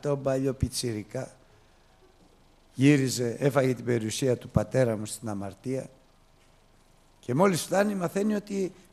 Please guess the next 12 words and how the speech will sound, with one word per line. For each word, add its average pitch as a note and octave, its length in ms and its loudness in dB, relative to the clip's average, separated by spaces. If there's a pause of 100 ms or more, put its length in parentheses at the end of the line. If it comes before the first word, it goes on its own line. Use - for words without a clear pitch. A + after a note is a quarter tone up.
(220)
γίνεται G3 400 -6
χορός F#3 460 -4
μεγάλος, G3 760 -6
χαρά F#3+ 420 4
μεγάλη. G3 540 -2 (1900)
Ο - 80 -4
πατέρας C4+ 560 4
κάνει C4 220 0
τη C4 100 -4
χαρά B3+ 380 4
τη B3+ 120 -6
μεγάλη. A3+ 560 0